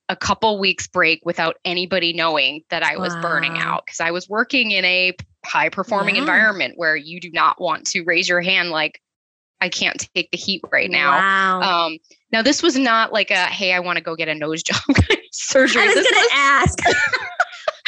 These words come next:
Speaker 2: Yeah.
Speaker 1: No, th-, <laughs> this was not cosmetic in nature. It was something that my doctors had said, you know, "At some point, we do recommend you doing this."
Speaker 2: Right.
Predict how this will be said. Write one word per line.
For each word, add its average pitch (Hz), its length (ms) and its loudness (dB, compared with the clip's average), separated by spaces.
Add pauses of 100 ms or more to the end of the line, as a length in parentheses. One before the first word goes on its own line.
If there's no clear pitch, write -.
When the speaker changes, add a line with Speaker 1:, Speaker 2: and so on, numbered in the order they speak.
(280)
Speaker 2:
Yeah. 247 100 2
Speaker 1:
No, 269 440 6
th-, 294 140 4
<laughs> 539 400 0
this 466 240 2
was 440 160 -4
not 370 240 2
cosmetic 294 560 2
in 262 140 0
nature. 202 420 2
It - 80 -4
was 254 240 0
something 226 360 -2
that 196 140 -2
my 196 120 -2
doctors 190 360 -2
had 185 120 -12
said, 190 180 -2
you 202 40 -8
know, 185 120 0
"At 180 120 -4
some 233 140 -6
point, - 180 -2
we 180 80 -4
do 170 140 -6
recommend 170 400 -2
you 165 100 -6
doing 165 320 0
this." 226 240 2
Speaker 2:
Right. 165 220 -4